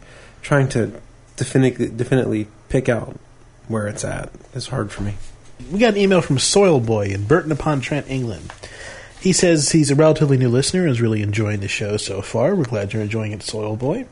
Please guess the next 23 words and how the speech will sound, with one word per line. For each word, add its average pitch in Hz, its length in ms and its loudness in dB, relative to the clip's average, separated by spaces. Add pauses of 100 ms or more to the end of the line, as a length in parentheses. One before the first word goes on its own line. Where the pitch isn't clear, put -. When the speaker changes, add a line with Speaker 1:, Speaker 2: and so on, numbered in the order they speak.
(520)
Speaker 2:
Just - 180 -2
a - 40 -4
few 233 160 4
comments 180 400 2
regarding 147 540 4
market 160 400 0
speak. - 480 -8 (440)
The 165 80 4
same 240 280 6
trend 208 320 2
occurred 170 240 4
over 143 180 4
here 151 160 4
regarding 127 400 2
a 110 60 0
food 139 500 2 (200)
a 110 40 -6
few 120 160 -2
years 113 260 0
ago, 110 260 0
particularly 135 640 0
with 117 200 -2
crisps, - 680 0